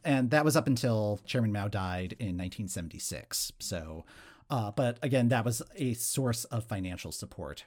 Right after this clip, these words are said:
for Albania during that time. So that's just kind of setting up a little bit of the context of what's going <laughs> on. In terms of broadcasting,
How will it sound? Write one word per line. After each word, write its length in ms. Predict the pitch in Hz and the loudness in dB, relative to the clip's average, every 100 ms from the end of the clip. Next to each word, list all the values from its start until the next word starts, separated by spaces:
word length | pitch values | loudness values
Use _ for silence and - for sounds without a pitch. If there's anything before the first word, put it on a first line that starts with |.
| _ | _
for 440 | - 87 71 73 - _ | -8 -6 -6 -10 -14 _
Albania 680 | 107 90 92 87 82 69 85 _ - | -8 -6 -8 -10 -14 -14 -16 _ -8
during 240 | 92 80 | -6 -6
that 160 | 78 - | -12 -14
time. 420 | - 78 67 90 - - - - - _ _ _ _ _ - - - | -12 -12 -12 -14 -16 -20 -20 -20 -20 _ _ _ _ _ -14 -14 -6
So 140 | - | 2
that's 160 | 320 330 | 4 4
just 160 | 339 | 4
kind 100 | 311 | 6
of 80 | 240 | 6
setting 240 | - 190 175 | 6 6 6
up 80 | |
a 60 | - | 4
little 340 | 95 95 120 | 0 0 2
bit 100 | 165 | 4
of 100 | 196 | 4
the 60 | 208 | 2
context 460 | 190 190 185 196 202 | 2 4 4 2 0
of 100 | 196 | -2
what's 160 | 190 | -2
going 300 | - 185 185 | 2 2 4
<laughs> 320 | 180 233 - | 6 6 8
on. 320 | 247 196 190 196 _ _ _ - | 8 10 8 4 _ _ _ 2
In 140 | 196 | 4
terms 260 | 226 240 240 | 6 6 6
of 80 | |
broadcasting, 960 | 117 131 131 131 98 - 101 82 82 | 4 4 4 2 0 0 -4 -4 -4